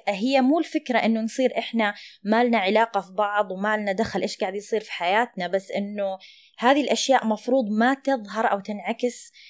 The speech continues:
على العميل. يعني العميل ما له علاقة إذا أنا عندي bad day على قولتهم، أنا لازم أرحب بالعميل ومن حقه هو داخل على هذا المكان عشان يحصل على الترحيب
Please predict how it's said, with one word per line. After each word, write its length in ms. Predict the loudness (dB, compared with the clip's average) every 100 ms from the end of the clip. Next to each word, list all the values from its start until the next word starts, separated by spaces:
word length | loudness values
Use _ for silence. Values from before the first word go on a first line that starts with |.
| -20 0
على 220 | 2 4
العميل. 580 | 4 2 2 0 -2 -6 _ _ _ -20 _
يعني 580 | 2 2 2 -2 2 2 0 -10 -2
العميل 440 | 2 6 8 8 8
ما 160 | 6
له 140 | 4 4
علاقة 420 | 4 4 4 2
إذا 180 | 2 2
أنا 220 | 2 2 0
عندي 540 | -2 0 -2 -2 0 4
bad 140 | 4 4
day 200 | 2 4
على 160 | 4 2
قولتهم، 580 | 2 0 -2 -8 -12 -14 _ -20 2
أنا 180 | 4 6
لازم 320 | 6 4 2 2
أرحب 500 | 4 2 0 -2 0
بالعميل 460 | 0 2 0 2 0
ومن 200 | 0 -2
حقه 420 | -2 -2 -2 -2
هو 280 | 0 2 4
داخل 440 | 4 4 2 2
على 200 | 4 4
هذا 300 | 4 2 2
المكان 580 | -2 -6 -6 -2 0 -2 -6 -6
عشان 460 | -4 0 2 2 0
يحصل 480 | 0 0 0 -2 0
على 120 | 0
الترحيب 640 | 0 -2 -2 -2 0 2